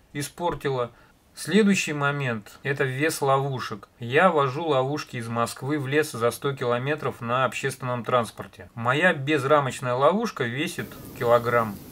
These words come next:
Я увозил и пять ловушек в двух сумках, либо три ловушки в одной сумке. Если ловушки будут с рамками, это будет уже вес. И уже другой объем. Мои ловушки меньше по объему, чем рамочные.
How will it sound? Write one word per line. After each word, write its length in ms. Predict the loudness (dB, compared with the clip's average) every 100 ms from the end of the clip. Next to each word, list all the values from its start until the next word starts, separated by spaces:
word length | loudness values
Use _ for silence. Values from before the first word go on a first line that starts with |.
| -14 -12
Я 360 | 2 6 6
увозил 680 | 6 2 2 2 2 -4 -6 -8 -14 -12
и 60 |
пять 340 | 0 8 8 8
ловушек 720 | 2 2 -2 -4 -4 -4 -8 -12
в 140 | -10 -6
двух 280 | -4 -4
сумках, 460 | -4 -6 -4 -6 -4
либо 280 | -2 0 -2
три 240 | 0 2
ловушки 560 | 4 4 2 -2 -6 -8
в 120 | -4
одной 340 | -2 -2 -4 -6
сумке. 600 | -8 -8 -8 -8 -10 -12 -14 -20 -12
Если 400 | -4 2 2 2
ловушки 480 | 4 4 4 0 -6
будут 320 | -4 -4 -4
с 80 | 0
рамками, 480 | 4 6 4 2 0
это 340 | -2 -4 -4
будет 380 | -6 -6 -6 -8
уже 240 | -6 -4
вес. 460 | -4 -2 -4 -4 -10 -16 -14
И 120 | -6 -4
уже 260 | -2 -2
другой 440 | -2 -2 0 4 4
объем. 540 | 4 -2 -4 -4 -6 -10 -10
Мои 300 | -4 -2 0
ловушки 520 | 0 0 0 -4 -6
меньше 440 | -6 -4 -6 -6 -2
по 180 | 4
объему, 440 | 4 4 -2 -2 -6
чем 280 | -4 -4 2
рамочные. 600 | 2 2 0 -8 -12